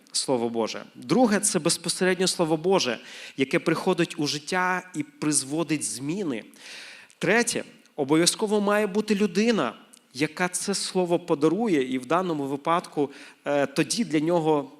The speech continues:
це був священник православної церкви. Е, тут є капелан, який продовжує працювати із Богданом, е, багато спілкуючись з ним.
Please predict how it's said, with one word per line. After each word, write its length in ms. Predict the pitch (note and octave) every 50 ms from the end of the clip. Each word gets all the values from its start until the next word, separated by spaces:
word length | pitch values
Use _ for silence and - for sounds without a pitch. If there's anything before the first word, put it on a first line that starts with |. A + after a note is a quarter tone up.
| _ _ _ _ _ _ -
це 220 | - - - D#3+
був 260 | C#3 C3+ E3 E3 C#3+
священник 760 | - - - C#3+ D#3 D3 - - - A3 A3+ G3 D3 B2+ -
православної 580 | - C3+ C#3 C#3+ C#3+ - E3 D#3 C#3 C3+ C3+ C3+
церкви. 500 | - - F#3+ F3+ D#3+ D3 - B2 A2 - - - - - - - - - - - -
Е, 360 | C3 C3 C3+ C3+ C#3 C3+ C3
тут 500 | C3+ - F#3+ G3 G3+ - - - - D3+ C#3+
є 260 | C#3+ C3 C#3 D3+ D3
капелан, 600 | D3+ - - - D#3 D3 D3+ E3 F3 F3 E3 C#3+
який 340 | C3 C3 - - C#3+ C3 A#2+
продовжує 560 | - - C#3 C3 C#3+ D#3 D#3+ C#3+ C3 C3+ B2+
працювати 720 | C3 C3 B2+ - - - C3+ C#3 D3 D3 C#3+ - C3+ B2
із 300 | - - C3 B2 A#2 A#2
Богданом, 680 | A2+ B2 A#2 B2 A#2 C#3+ D3 D#3 D#3 D3+ C3+ C3+ B2+ - - - - - - -
е, 180 | D3+ C#3+ C3+
багато 400 | A#2+ A#2+ C3 C3 D#3+ F3 - C#3+
спілкуючись 880 | - - - C#3+ C3 C3 - F3+ F#3+ F3 D3+ - - - A#2 - - B2
з 140 | A2 G2 G#2+
ним. 200 | A2 G2 -